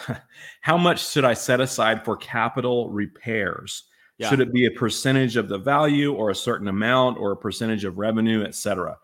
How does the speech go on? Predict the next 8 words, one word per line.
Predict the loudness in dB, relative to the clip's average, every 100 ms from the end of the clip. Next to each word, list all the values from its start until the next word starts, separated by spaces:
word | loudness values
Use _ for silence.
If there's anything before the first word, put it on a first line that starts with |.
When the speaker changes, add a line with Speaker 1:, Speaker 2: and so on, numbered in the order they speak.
| _ _
Speaker 1:
How | 0
much | 2 0
should | -2 0
I | 0 -2
have | -4 -4 -4
setting | -8 -8 -8
aside? | -6 -6 -6 -12 _ _ _
Speaker 2:
So, | -4 6 8 8 6